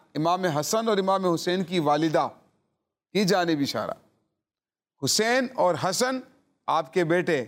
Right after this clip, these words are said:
مولا علی کے شہزادے، حضرت خاتون جنت فاطمہ الزہرا کے بیٹے، ہے نا؟ تو کتنے خوبصورت انداز پر اعلیٰ حضرت بیان فرماتے ہیں۔ تو بیٹا یاد رکھیں، جب بھی اللہ تعالیٰ کی حمد بیان کرنی ہو،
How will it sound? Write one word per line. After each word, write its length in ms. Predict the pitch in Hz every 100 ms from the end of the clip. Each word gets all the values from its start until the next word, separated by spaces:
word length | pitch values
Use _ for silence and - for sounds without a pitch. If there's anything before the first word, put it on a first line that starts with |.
| -
مولا 320 | 147 175 175 147
علی 200 | 185 220
کے 140 | 202
شہزادے، 560 | 220 196 165 175 160 135 - _ _ _ _ _ -
حضرت 320 | 165 208 214 208
خاتون 380 | 196 - 220 214
جنت 340 | 165 208 220
فاطمہ 280 | 196 185 202
الزہرا 540 | 202 185 202 214 254
کے 160 | 247 240
بیٹے، 280 | 180 131 - - _ _ _ _ _ -
ہے 60 | 151
نا؟ 140 | 277 - _ _ _ _ -
تو 200 | 196 208
کتنے 360 | 226 214 277
خوبصورت 580 | 285 277 254 254 269 269
انداز 340 | 233 208 202 196
پر 140 | 190
اعلیٰ 380 | - 170 170 165
حضرت 240 | 156 156 147 _ _
بیان 260 | - 147 180
فرماتے 440 | 185 175 185 180
ہیں۔ 100 | 262 - _ _ _
تو 100 | 160
بیٹا 200 | 170 233
یاد 280 | 208 208 240
رکھیں، 420 | 240 240 247 254
جب 200 | 175 214
بھی 360 | 185 233 269 294 - _ _ _ -
اللہ 300 | 143 175 226
تعالیٰ 300 | 233 220 240 -
کی 260 | 254 247 202
حمد 160 | 226 220
بیان 400 | 233 226 233 226
کرنی 420 | 233 226 220 233
ہو، 300 | 226 226